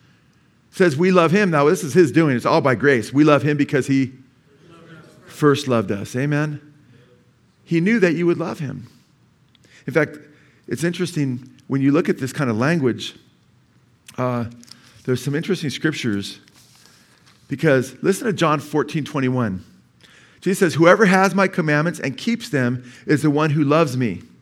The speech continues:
Speaker 1: The one who loves me will be loved by my Father." Catch that? If you respond and you love him back, now he so loves the world, we know that.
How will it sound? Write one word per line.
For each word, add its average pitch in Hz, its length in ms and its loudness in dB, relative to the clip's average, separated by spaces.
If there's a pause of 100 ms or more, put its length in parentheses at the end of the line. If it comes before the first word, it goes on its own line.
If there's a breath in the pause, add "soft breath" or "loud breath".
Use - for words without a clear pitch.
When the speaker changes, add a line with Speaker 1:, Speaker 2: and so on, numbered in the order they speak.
(840 loud breath)
Speaker 1:
The 151 80 4
one 196 200 6
who 202 140 6
loves 208 400 6
me 175 400 2 (120)
will 151 120 6
be 147 100 8
loved 143 300 2
by 131 120 0
my 127 120 0
Father." 101 440 -4 (880)
Catch 117 200 0
that? 262 200 -6 (1200 soft breath)
If 120 160 -6
you 202 160 2
respond 208 420 0
and 143 80 -2
you 180 120 -2
love 170 220 2
him 196 140 -2
back, 160 380 -2 (760 soft breath)
now 151 80 4
he 214 140 4
so 214 160 2
loves 175 240 6
the 139 80 2
world, 170 320 4
we 139 80 0
know 160 160 0
that. 139 280 -2